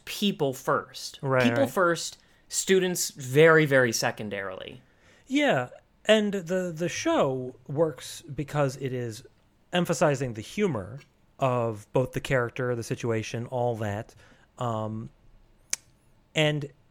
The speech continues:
Speaker 2: it's just interesting just because we don't see that angle as a route to humor that often. Like, we see sex comedies all the time, especially in anime.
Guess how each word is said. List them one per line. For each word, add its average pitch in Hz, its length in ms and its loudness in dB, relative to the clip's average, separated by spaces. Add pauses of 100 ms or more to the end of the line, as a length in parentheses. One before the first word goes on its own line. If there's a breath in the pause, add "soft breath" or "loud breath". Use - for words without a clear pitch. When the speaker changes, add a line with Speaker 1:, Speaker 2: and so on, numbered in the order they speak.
(260)
Speaker 2:
it's 180 200 0
just 226 160 -2
interesting 196 460 -2
just 143 160 -6
because 127 560 -4
we 127 80 -10
don't 123 280 -6
see 117 560 -10 (300)
that 131 400 0
angle 147 640 0 (360)
as 131 300 4
a 127 200 0
route 123 360 0
to 190 120 2
humor 202 380 2
that 208 180 0
often. 208 300 2
Like, 156 160 0
we 165 80 0
see 190 420 0 (220 loud breath)
sex - 380 0
comedies 123 500 2
all 117 140 2
the 113 80 -6
time, 110 260 -4
especially 117 560 0
in 240 120 2
anime. 107 520 -2